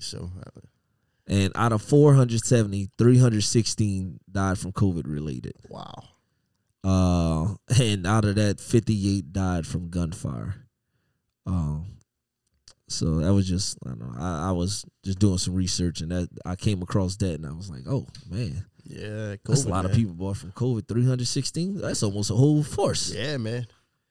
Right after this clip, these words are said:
Speaker 1: It's a whole lot of people.
Speaker 2: Um, so, yeah, so covid happened. Uh, old Mister George Floyd. Mister
Speaker 1: Yep.
Speaker 2: Floyd.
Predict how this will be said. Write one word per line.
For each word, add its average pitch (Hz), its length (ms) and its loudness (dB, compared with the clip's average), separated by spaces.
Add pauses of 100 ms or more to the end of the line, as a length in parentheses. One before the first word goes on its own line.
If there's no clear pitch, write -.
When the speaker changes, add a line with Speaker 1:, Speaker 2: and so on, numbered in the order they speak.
(260)
Speaker 1:
It's - 100 -18
a - 60 -12
whole 120 220 0
lot 98 140 -4
of 101 80 -12
people. 107 320 -10 (1000)
Speaker 2:
Um, 98 460 -2
so, 120 200 -4
yeah, 110 240 2
so 98 160 -2
covid 110 480 4
happened. 104 540 -2 (640)
Uh, 95 500 -2 (260)
old 92 220 -2
Mister 104 260 -4
George 107 400 -2
Floyd. 76 440 -6 (1120)
Mister 107 320 0
Speaker 1:
Yep. 104 80 2
Speaker 2:
Floyd. 87 500 2